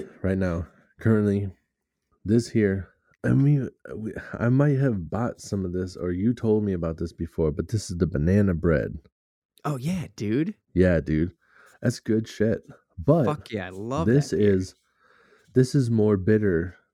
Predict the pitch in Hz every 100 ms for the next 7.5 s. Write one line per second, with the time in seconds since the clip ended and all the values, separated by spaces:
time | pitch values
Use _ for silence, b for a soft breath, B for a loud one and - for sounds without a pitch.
0 | _ - 95 92 90 73 - 101 95 98
1 | 87 82 - 90 92 82 82 82 - 107
2 | 95 - 101 98 - 104 101 92 85 -
3 | - 110 113 - 113 117 123 120 117 120
4 | 117 120 123 127 123 _ _ _ 123 104
5 | 113 127 170 123 139 175 117 110 113 117
6 | 107 - 95 - 98 95 92 - 98 92
7 | 95 92 87 80